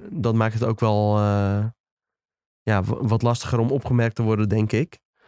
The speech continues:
Ehm, ja, echt zo'n heerlijke, luchtige film. Geweldige rol voor, eh, Bradley Cooper. Ook wel een hele toffe acteur. Eh, heb ik ook wel van genoten in, eh, Nightmare Alley.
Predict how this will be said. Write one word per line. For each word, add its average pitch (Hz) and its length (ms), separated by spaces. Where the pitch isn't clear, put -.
Ehm, 107 680
ja, 87 260
echt - 140
zo'n 117 160
heerlijke, 123 400
luchtige 123 400
film. 156 420
Geweldige 135 600
rol 127 200
voor, 117 280
eh, 110 300
Bradley 117 360
Cooper. 139 480
Ook 113 160
wel 110 240
een 110 80
hele 113 240
toffe 123 260
acteur. 120 500
Eh, 104 500
heb 107 120
ik 104 100
ook 131 100
wel 117 100
van 117 200
genoten 117 400
in, 110 160
eh, 110 120
Nightmare 110 460
Alley. 120 280